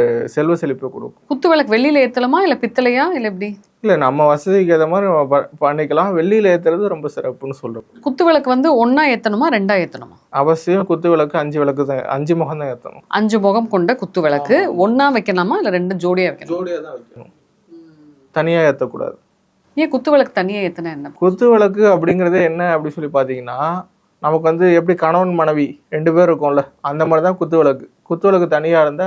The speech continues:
Speaker 1: அது வந்து சிறப்பு கிடையாது,
Speaker 2: ரெண்டா
Speaker 1: ஜோடியா
Speaker 2: ஏத்தணும்.
Speaker 1: தான் சிறப்பு.
Speaker 2: ஓகே, அப்போ கடவுளுக்கு வந்து விளக்குக்கு பதிலா ரெண்டு குத்து விளக்கு கூட ஏத்தலாம்.
Speaker 1: ஆமா, எஸ். ரெண்டு கண்ணு எப்படி இருக்கோ அந்த மாதிரி ரெண்டு விளக்கு ஏத்தணும்.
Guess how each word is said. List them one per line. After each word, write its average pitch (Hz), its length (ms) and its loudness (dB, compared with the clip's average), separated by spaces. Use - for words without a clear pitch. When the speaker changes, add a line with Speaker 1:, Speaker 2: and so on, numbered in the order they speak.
Speaker 1:
அது 156 140 -6
வந்து 139 220 -6
சிறப்பு 131 360 -6
கிடையாது, - 280 -8
Speaker 2:
ரெண்டா 180 100 0
Speaker 1:
ஜோடியா 170 280 6
Speaker 2:
ஏத்தணும். 143 180 0
Speaker 1:
தான் 147 140 -8
சிறப்பு. 120 220 -12
Speaker 2:
ஓகே, 190 280 0
அப்போ 196 120 0
கடவுளுக்கு 240 420 2
வந்து 226 180 0
விளக்குக்கு 214 380 0
பதிலா 247 180 2
ரெண்டு 196 180 -2
குத்து 208 180 -2
விளக்கு 196 280 0
கூட 220 100 0
ஏத்தலாம். 175 300 -4
Speaker 1:
ஆமா, 202 200 2
எஸ். - 160 -4
ரெண்டு 180 220 2
கண்ணு 190 300 2
எப்படி 170 200 0
இருக்கோ 156 220 -2
அந்த 160 140 -4
மாதிரி 160 200 2
ரெண்டு 143 160 0
விளக்கு 135 320 2
ஏத்தணும். - 320 -14